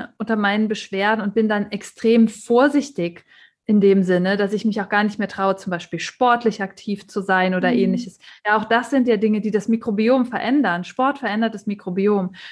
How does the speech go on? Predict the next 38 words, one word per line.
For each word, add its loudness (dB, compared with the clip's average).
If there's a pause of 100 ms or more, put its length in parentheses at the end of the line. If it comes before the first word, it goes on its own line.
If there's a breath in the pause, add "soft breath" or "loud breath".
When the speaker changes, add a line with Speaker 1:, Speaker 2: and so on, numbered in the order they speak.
Speaker 1:
Sport 0
verändert 0
unsere -2
Einstellungen, -2
wie 0
wir 0
uns -10
fühlen, 2
ja, 0 (320 loud breath)
ähm, 2
unsere -4
Stimmung 2
und -6
ähnliches. -4 (200 soft breath)
Es -16
kann 2
auch 2
irgendeine 4
andere 4
Sache -4
sein. -4
Da -2
finde 2
ich -4
halt -4
auch -16
super -4
wichtig, -2
dass -8
jeder 2
das -6
Richtige -2
für -4
sich -6
findet. 2
Ja, -6
aber -2
das, -10